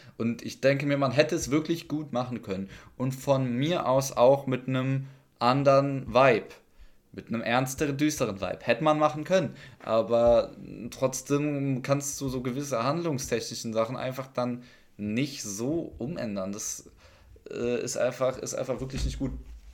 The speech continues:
Und, äh, ja, deswegen finde ich das ist alles ein bisschen, ich fand's ernüchternd, ein bisschen schade, weil ich mich wirklich gefreut hab und wirklich gehofft hab, dass das was Cooles wird. Bei der One Piece Netflix-Serie, da war meine Erwartungshaltung auch gegen null. Also da hab ich, da, da war ich sogar eher überrascht,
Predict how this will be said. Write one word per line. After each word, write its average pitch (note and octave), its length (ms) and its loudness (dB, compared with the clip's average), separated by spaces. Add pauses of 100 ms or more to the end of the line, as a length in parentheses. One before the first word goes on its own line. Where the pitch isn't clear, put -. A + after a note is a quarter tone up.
(100)
Und, G2+ 340 -2
äh, F#2+ 140 -4
ja, - 240 -4
deswegen C3+ 340 2
finde B2 260 -6
ich - 80 -12
das - 180 -10
ist G2+ 260 -12
alles G#2 260 -4
ein - 40 -18
bisschen, F#2+ 340 -10 (320)
ich - 40 -20
fand's G3+ 180 0
ernüchternd, G#2 680 -4
ein G#2 100 -8
bisschen F#2+ 240 -12
schade, G2 320 -2
weil D#3+ 100 0
ich C#3 80 -6
mich C3 140 -6
wirklich B2 160 -8
gefreut G#2 380 -4
hab - 120 -14
und G#2 200 -10
wirklich - 180 -12
gehofft G#2+ 320 -4
hab, - 140 -12 (180)
dass A2 140 -6
das - 160 -6
was G2 140 -6
Cooles G#2 340 -6
wird. - 100 -10 (220)
Bei A2+ 80 4
der A2+ 100 4
One A2+ 100 0
Piece G3 200 -4
Netflix-Serie, C3+ 580 -2
da A2+ 140 2
war A#2+ 120 6
meine A2+ 200 0
Erwartungshaltung G2+ 720 0
auch F2+ 160 -4
gegen F#2 200 -6
null. F#2 200 -6 (280)
Also G2 200 -2
da G2 260 2
hab A2+ 120 4
ich, A2 140 -2
da, G#2+ 220 2
da G2+ 220 0
war A2 80 6
ich - 80 2
sogar - 240 -2
eher A2 200 6
überrascht, G2+ 460 2